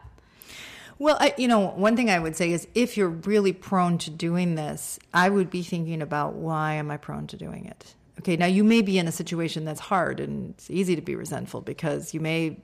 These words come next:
be in a situation where someone is taking advantage and, and they do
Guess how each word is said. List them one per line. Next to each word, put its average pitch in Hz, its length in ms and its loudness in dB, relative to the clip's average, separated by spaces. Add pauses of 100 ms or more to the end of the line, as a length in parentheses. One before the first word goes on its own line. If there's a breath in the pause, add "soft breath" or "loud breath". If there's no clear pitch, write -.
(200)
be 160 180 0
in 160 80 0
a 165 60 0
situation 156 520 -2
where 156 120 -6
someone 170 300 0
is 220 120 2
taking 160 400 -2
advantage 147 500 -6
and, 151 280 -8 (480 loud breath)
and 156 580 -4
they 160 160 0
do 190 560 2